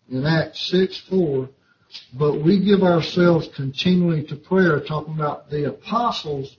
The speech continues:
giving themselves continually to prayer and to the ministry of the word. That's why they got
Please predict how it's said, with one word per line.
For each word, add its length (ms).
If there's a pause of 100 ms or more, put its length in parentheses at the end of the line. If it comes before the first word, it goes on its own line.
(360)
giving 320
themselves 680
continually 760
to 80
prayer 480 (460)
and 160
to 120
the 80
ministry 720
of 160
the 60
word. 540 (420)
That's 260
why 240
they 220
got 400